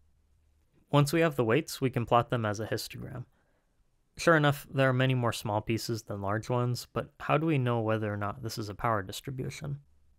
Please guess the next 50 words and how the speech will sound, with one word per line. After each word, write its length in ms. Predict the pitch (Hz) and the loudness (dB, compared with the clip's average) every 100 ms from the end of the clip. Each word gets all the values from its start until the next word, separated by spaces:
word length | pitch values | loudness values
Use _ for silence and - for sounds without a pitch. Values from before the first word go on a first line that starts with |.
| _ _ _ _ _ | _ _ _ _ _
Well, 260 | 147 143 - | 4 4 2
let's 260 | 151 156 - | -2 0 2
go 100 | 170 | 6
back 240 | 143 139 | 6 6
to 100 | 143 | 2
the 120 | 120 | 2
equation 500 | 110 - 117 110 110 | 2 2 2 0 -2
that 120 | 107 | -2
we 120 | 104 104 | -2 -4
expect 400 | - - 110 - | -4 -2 -2 -4
it 100 | - | -12
to 60 | |
follow, 480 | - 120 110 101 101 - | 0 2 2 0 -4 -6
and 160 | 117 | -8
we'll 120 | 107 110 | -6 -2
take 240 | 127 113 | -2 0
the 100 | 107 | 0
logarithm 600 | 104 107 107 101 101 98 | 2 2 2 -2 -4 -6
of 140 | 95 - | -10 -6
both 220 | 95 - | -8 -6
sides. 540 | - 104 127 127 - - _ _ _ _ _ _ _ - | -8 -8 -8 -12 -16 -20 _ _ _ _ _ _ _ -6
In 80 | |
case 240 | 120 143 139 | 6 6 6
you 80 | 131 | 2
need 180 | 123 | 2
a 40 | 120 | 2
refresher, 640 | 107 - 113 - 127 120 127 | 0 2 2 2 0 0 -4
a 40 | 117 | -4
logarithm 760 | 107 107 113 123 123 127 123 123 | 2 4 4 2 2 0 -2 -4
is 180 | 107 - | -8 -6
the 160 | 110 | 0
operation 580 | 107 - 117 107 - 107 | 0 2 0 0 -2 -4
that 160 | 101 - - | -6 -6 -2
undoes 640 | 117 107 107 101 95 107 | 0 0 0 0 -2 -8
an 100 | 104 | -10
exponent. 600 | 101 - - 139 147 160 _ _ _ _ _ _ _ | -10 -10 -10 -8 -10 -14 _ _ _ _ _ _ _
I'm 160 | - 131 | 2 4
using 340 | 143 143 139 | 4 4 2
log 240 | 120 117 110 | 4 2 2
base 260 | 117 101 - | -2 -2 -4
ten, 420 | - 110 123 143 | -4 -2 -2 -4
so 360 | - 113 101 104 | -2 -2 -2 -2
log 260 | 104 104 | 0 0
of 120 | 98 - | -2 -6
ten 220 | 113 104 | -4 -4
to 100 | 110 | -6
the 160 | 101 101 | -6 -2
a 240 | 110 117 | -2 -4
equals 360 | 120 104 107 - | -8 -10 -10 -6
a, 340 | 113 117 120 | -2 -2 -2